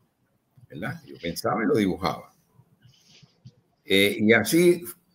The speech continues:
fui desarrollándome. Luego, a los diecisiete años, mi madre nos trae a Puerto Rico a vivir ahí en Barrio Figueroa. Este, y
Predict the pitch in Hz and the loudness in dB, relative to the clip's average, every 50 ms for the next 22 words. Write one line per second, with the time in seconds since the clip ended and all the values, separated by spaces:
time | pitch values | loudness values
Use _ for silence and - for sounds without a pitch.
0 | _ _ _ _ _ - - - - 113 123 139 147 139 - - - 101 107 117 | _ _ _ _ _ -16 -8 -2 2 4 6 6 6 6 4 -4 -6 0 2 2
1 | 107 - 117 113 113 120 117 117 127 143 143 135 120 107 101 98 95 90 90 92 | 2 2 0 0 2 4 6 6 6 8 8 8 6 6 6 6 4 6 6 4
2 | 98 101 110 113 113 107 104 98 92 - - 95 - - 110 107 104 107 107 107 | 4 6 4 4 2 2 0 -2 -4 -6 -4 -4 -4 0 2 2 2 4 2 2
3 | 104 104 104 101 95 92 - _ _ _ _ _ _ _ _ _ _ - 90 90 | 2 2 2 0 0 -2 -6 _ _ _ _ _ _ _ _ _ _ -12 -8 -6
4 | 85 90 92 98 104 101 101 98 - - - 101 101 101 101 95 - 110 107 - | -2 0 2 2 4 4 2 0 -2 -2 0 2 4 4 4 4 2 0 0 4
5 | 143 123 117 113 107 104 - 127 110 - _ _ _ _ _ _ _ _ _ _ | 4 4 4 4 2 0 -2 -8 -14 -14 _ _ _ _ _ _ _ _ _ _
6 | _ _ _ - - - _ _ - - 92 82 85 85 87 92 98 98 95 98 | _ _ _ -20 -20 -20 _ _ -12 -8 -4 -2 0 0 2 2 4 4 4 4
7 | 101 95 87 80 71 73 76 82 82 - - 95 90 - - 104 101 113 117 104 | 4 2 0 -2 -4 -6 -6 -6 -6 -6 -6 -10 -10 -6 -4 0 2 2 4 4
8 | 98 98 - 104 - _ _ _ _ _ _ _ _ _ _ _ _ - _ _ | 4 2 2 -2 -10 _ _ _ _ _ _ _ _ _ _ _ _ -20 _ _
9 | _ _ _ - 95 92 87 - - - 101 101 95 95 - - - 98 98 95 | _ _ _ -4 -2 -2 -2 -2 -2 -2 2 2 4 2 2 0 -2 -2 0 2
10 | 95 95 95 - - - | 2 2 0 -2 -4 -12